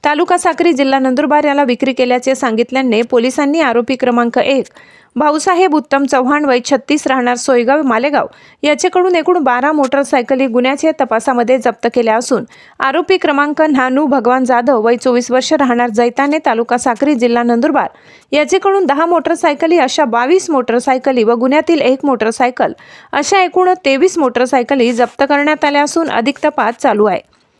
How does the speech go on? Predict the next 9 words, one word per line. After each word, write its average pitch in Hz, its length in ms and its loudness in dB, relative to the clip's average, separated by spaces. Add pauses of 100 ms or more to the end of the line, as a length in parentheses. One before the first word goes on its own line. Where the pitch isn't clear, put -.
(420)
सदर 349 300 0
कारवाई 370 400 2
पोलीस 262 340 -2
अधीक्षक 294 440 0
बाळासाहेब 247 540 0
पाटील, 262 320 -2
अप्पर 254 260 -2
पोलीस 247 300 -2
अधीक्षक 262 360 0